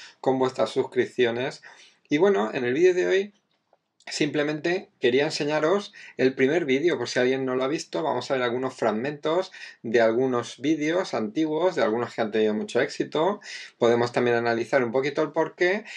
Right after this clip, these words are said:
y bueno, recordaros también que mañana vamos a tener un especial, un directo especial para celebrar el primer aniversario,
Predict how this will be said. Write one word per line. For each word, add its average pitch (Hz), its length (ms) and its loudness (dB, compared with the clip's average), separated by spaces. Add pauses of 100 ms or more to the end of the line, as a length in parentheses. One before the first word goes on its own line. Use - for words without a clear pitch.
(260)
y 170 120 4
bueno, 196 280 4
recordaros 151 520 2
también 170 560 -2 (220)
que 135 120 2
mañana 170 720 -2
vamos 139 340 -2
a 165 80 -4
tener 156 320 -4
un 143 200 -6
especial, 117 680 -2
un 165 180 -4
directo 156 560 -4
especial 160 640 -2
para 113 180 2
celebrar 117 360 0
el 113 80 -2
primer 123 200 -4
aniversario, 147 680 -4